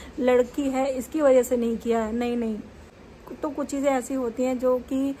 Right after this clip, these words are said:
अ, हमें थोड़ा wait करना पड़ता है, ठीक है। पूजा पाठ का जो काम होता है ना वो, अ,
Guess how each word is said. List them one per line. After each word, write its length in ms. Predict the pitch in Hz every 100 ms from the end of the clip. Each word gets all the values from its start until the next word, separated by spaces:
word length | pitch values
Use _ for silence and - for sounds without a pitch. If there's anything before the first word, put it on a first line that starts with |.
| - - - -
अ, 40 | 240
हमें 560 | 233 240 247 247 254
थोड़ा 220 | 254 247
wait 260 | 254 233 240
करना 340 | - 233 233
पड़ता 340 | 220 240 233 240
है, 340 | 240 226 226 - -
ठीक 120 | 262
है। 60 | 285
पूजा 300 | 277 262 240
पाठ 220 | 240 226
का 100 | 254
जो 100 | 240
काम 280 | 247 233 240
होता 240 | 233 226
है 80 | 240
ना 100 | 247
वो, 260 | 247 269
अ, 40 | 269